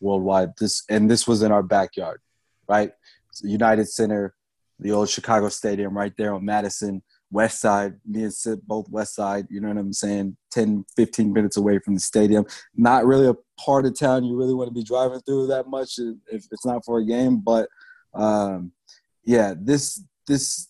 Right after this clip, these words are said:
this team was great. And then also the fact that they, they focused it around the last season, which, you know, I was twelve at the time,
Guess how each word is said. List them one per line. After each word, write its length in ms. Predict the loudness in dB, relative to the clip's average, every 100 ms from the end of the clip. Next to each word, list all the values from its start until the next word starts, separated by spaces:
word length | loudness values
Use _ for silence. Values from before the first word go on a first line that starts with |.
| -2
this 180 | -2
team 380 | -4 0 4 4
was 180 | 2 -4
great. 400 | -2 2 2 2
And 160 | 0 -2
then 100 | 0
also 500 | 0 2 2 2 -2 -14 _ _
the 80 | -6
fact 320 | 0 2 2
that 140 | 2 0
they, 240 | 0 -2 -4
they 280 | -6 -6 -10 _ -10
focused 420 | 0 0 0 -8 -6
it 80 |
around 340 | -4 -2 -4 -4
the 60 |
last 440 | -4 -2 -2 -4 -8
season, 540 | -4 -4 -4 -6 -6 -12 _ _ -2
which, 440 | 2 2 -2 -6
you 100 | -2
know, 320 | 2 2 0 0
I 120 | 0
was 200 | 2 0
twelve 280 | -2 0 0
at 100 | -2
the 80 | -6
time, 480 | -2 0 0 -2